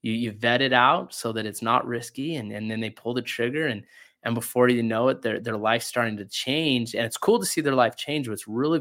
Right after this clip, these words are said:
cool to see their mindset change, to know that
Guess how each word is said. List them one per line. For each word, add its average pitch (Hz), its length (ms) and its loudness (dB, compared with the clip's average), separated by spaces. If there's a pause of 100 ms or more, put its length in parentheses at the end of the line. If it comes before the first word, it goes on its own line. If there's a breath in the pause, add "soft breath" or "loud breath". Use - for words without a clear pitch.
cool 117 160 -6
to 110 60 -10
see - 180 -4
their 101 140 -6
mindset 104 580 -4
change, 104 400 -12
to 104 60 -10
know 104 640 0 (400 soft breath)
that 101 160 -6